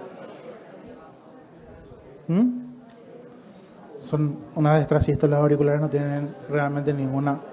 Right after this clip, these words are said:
valora-, valoración a nivel clínica. Y el de abajo es un paciente que viene, le ponemos el monitor y encontramos esa frecuencia. Es un paciente que tiene Pes.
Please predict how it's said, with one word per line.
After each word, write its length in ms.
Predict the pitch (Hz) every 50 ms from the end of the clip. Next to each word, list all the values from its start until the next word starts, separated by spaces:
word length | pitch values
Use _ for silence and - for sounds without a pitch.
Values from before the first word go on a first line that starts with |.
| - - - - - - - -
valora-, 320 | 147 147 151 151 151 151 156
valoración 640 | 160 151 156 151 156 156 156 151 - - 156 151
a 60 | 156 151
nivel 560 | 151 151 143 143 143 147 143 143 139 139 143 - - - - - - - - - -
clínica. 440 | - 160 160 151 139 135 127 123 120 117 - - - - - - - - - - - - - - - - - - - - - - - - -
Y 80 | 180 175
el 140 | 175 175
de 60 | 170 170
abajo 300 | 165 175 202 196 - 233
es 100 | 214 -
un 100 | 220 190
paciente 680 | 180 - - 190 196 202 196 226 254 262 254 - - - - - - - - - - - - - - - - - - - - - - - - - - - - - -
que 140 | - 165 160
viene, 240 | 165 185 208 226
le 80 | 226 202
ponemos 320 | 180 175 170 180 190 190
el 60 | 196 190
monitor 340 | 190 185 185 - - 214
y 40 | 240 233
encontramos 500 | 214 196 175 170 180 185 185 156 - -
esa 240 | - 190 190 - 208
frecuencia. 680 | 202 196 180 190 196 202 226 233 226 - 277 285 302 294 - - - - - - - - - - - - - - -
Es 140 | 165 160
un 60 | 190 185
paciente 400 | 175 - - 160 147 151 147 147
que 60 | 147
tiene 220 | 151 151 156 156
Pes. 480 | 156 - 214 262 277 - - - -